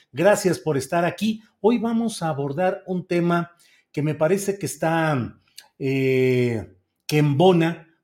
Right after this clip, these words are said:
con lo que está sucediendo a nivel mundial y a nivel nacional en México. Es decir, mientras estamos viendo múltiples acomodos, reacomodos, movimientos en la política, la geopolítica,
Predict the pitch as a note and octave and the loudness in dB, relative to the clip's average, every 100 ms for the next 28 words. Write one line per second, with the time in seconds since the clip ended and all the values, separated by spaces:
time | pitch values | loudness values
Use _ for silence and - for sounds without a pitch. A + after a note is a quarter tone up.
0 | - D#3+ D#3+ D#3+ C#3+ A3 A3 G#3+ E3+ D3+ | -4 -2 -2 -6 -8 -8 -8 -10 -10 -6
1 | E3 E3 G3 - C3+ C3 B2+ D3+ F#3 - | -6 -6 -8 -8 -8 -6 -4 -4 -4 -6
2 | C#3 C3+ C3+ D#3+ F#3 G3 G3 _ _ A2+ | -6 -4 -4 -2 -2 -6 -14 _ _ -8
3 | B2+ B2 B2 A#2+ C#3+ C#3+ - - C#3 C3 | -6 -4 -4 -2 -4 -4 -8 -10 -8 -8
4 | - B2 A#2+ B2+ B2+ C3 _ - A2 G#2+ | -10 -12 -10 -8 -8 -10 _ -20 -18 -16
5 | G#2+ - - _ - - _ _ _ _ | -18 -18 -20 _ -20 -20 _ _ _ _
6 | _ D3+ D3+ D#3 E3+ F3 D#3+ - _ - | _ -12 -10 -10 -8 -8 -10 -16 _ -10
7 | D#3+ D#3 C#3+ - G#3+ G#3+ D3+ D#3+ F#3+ F#3+ | -10 -8 -10 -8 -6 -6 -6 -6 -4 -4
8 | F3+ E3 F#3+ G3+ F#3+ F#3 D#3 C#3 C3 - | -2 -2 -2 -2 -8 -6 -6 -4 -8 -8
9 | C3 D3+ E3 D#3 B2+ C3 B2+ C3 C3+ D#3+ | -4 0 0 0 0 -2 -2 -2 0 0
10 | D3+ B2+ C3+ C3 C3+ D#3+ D#3+ D3+ - _ | -2 -4 -4 -4 -4 -6 -6 -8 -8 _
11 | _ _ B2 A#2+ A#2 - A#2+ A#2+ D3+ D3 | _ _ -6 -4 -6 -6 -8 -6 -8 -8
12 | C#3 C#3 B2+ A#2 - B2 - B2 D3 E3 | -10 -6 -4 -6 -6 -10 -8 -6 -6 -6
13 | F3 - F3 F3 | -6 -2 0 0